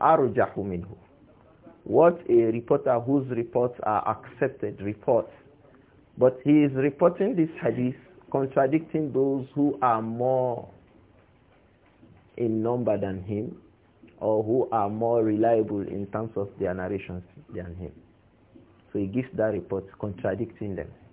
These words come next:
Ibn Taymiyyah alayhi rahmatullah dis-, declared this hadith to be shadh.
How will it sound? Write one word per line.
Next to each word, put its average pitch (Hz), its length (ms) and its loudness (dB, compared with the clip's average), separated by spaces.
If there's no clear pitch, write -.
Ibn 98 220 -6
Taymiyyah 139 420 0
alayhi 127 160 2
rahmatullah 104 640 -4
dis-, 101 220 -12
declared 110 380 -4
this 98 180 -8
hadith 87 360 -8
to 85 60 -8
be 80 220 -10
shadh. - 160 -12